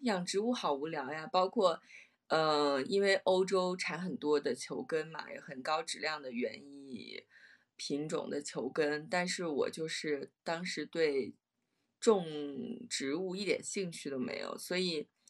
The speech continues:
嗯，去那种花店，包括那种，嗯，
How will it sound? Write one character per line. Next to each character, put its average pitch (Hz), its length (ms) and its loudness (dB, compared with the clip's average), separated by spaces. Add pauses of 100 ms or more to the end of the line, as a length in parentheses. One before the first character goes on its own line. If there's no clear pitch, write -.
(340)
嗯， 151 420 -8
去 - 200 -2
那 208 100 4
种 165 120 -2
花 196 220 0
店， 185 400 0 (100)
包 180 160 4
括 185 140 -2
那 175 160 -2
种， - 340 -8 (340)
嗯， - 300 -10